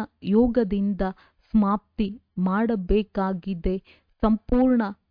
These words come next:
ನಿರ್ವಿಕಾರಿಗಳಾಗಬೇಕಾಗಿದೆ. ಶರೀರ ನಿರ್ವಹಣೆಗಾಗಿ ಕರ್ಮ ಮಾಡುತ್ತಲೂ ವಿದ್ಯೆಯನ್ನು ಓದಬೇಕು ಹಾಗೂ ಓದಿಸಬೇಕಾಗಿದೆ.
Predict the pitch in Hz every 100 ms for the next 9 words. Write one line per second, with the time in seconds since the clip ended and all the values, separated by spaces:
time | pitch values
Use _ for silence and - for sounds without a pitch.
0 | 196 226 226 254 220 208 208 247 220 220
1 | 190 214 214 214 190 196 - 196 190 175
2 | 196 175 190 190 - _ _ - 240 233
3 | 247 247 - 190 208 233 220 240 254 262
4 | 208 214 208 190 202 - - 226 233 226
5 | 202 185 202 214 240 - 240 233 254 -
6 | - 220 175 214 226 226 208 208 208 -
7 | - 196 185 196 180 196 180 - 190 -
8 | _ _ 185 190 196 190 190 _ - 202
9 | 202 208 208 185 196 196 196 190 180 190
10 | 170 190